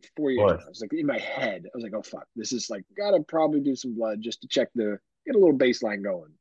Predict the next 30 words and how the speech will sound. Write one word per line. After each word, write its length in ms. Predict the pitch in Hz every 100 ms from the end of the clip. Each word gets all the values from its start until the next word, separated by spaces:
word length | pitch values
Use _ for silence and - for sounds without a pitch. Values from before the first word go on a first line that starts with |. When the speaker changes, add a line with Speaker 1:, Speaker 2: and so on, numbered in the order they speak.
| -
Speaker 1:
for 80 |
the 80 | 107
whole 100 | 107
Speaker 2:
Yeah. 80 | 117
Speaker 1:
P 120 | -
S 140 | 95 -
A." 40 |
Speaker 2:
Preventative 720 | 123 117 127 117 101 87 80 76 -
vibes. 460 | 85 73 67 76 85
Yeah. 300 | 85 67 - _ _ _ _ _ _
Speaker 1:
Yeah. 160 | 165 123
And 140 | 175
then 80 | 185
I'm 100 | 180
like, 280 | 170 156 - _ _ _ -
normal, 500 | 156 160 165 160 151
like, 240 | 135 123
what 120 | 131 123
I 60 |
would 120 | 127 120
just 180 | 127 147
attribute 360 | - 123 120
to, 80 | 120
like, 120 | 104 95
hockey 320 | 107 107 113
injury 260 | 110 104 101
stuff. 340 | - 95 90
I 40 | 113
was 80 |
like, 100 | 123